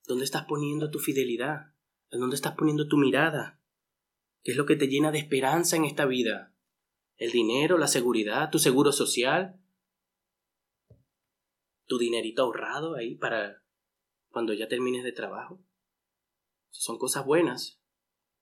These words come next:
pero si tu esperanza está en esas cosas, ¿qué pasa si viene una guerra y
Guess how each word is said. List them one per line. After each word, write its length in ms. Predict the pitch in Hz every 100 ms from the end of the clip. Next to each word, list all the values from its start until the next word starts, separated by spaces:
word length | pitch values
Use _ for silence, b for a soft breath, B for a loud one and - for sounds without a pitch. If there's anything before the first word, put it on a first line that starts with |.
| _
pero 180 | 107 101
si 140 | -
tu 120 | -
esperanza 480 | 101 104 101 107 120
está 160 | - 117
en 80 |
esas 220 | 110 117 -
cosas, 600 | 117 127 143 123 - _ _ _ _ _ _ _ _ _
¿qué 120 | 113
pasa 300 | 104 110 123
si 160 | 117 110
viene 640 | 113 117 113 107 101 _ _ _ _ -
una 200 | 113 107
guerra 380 | 120 202 202
y 320 | 143 107 -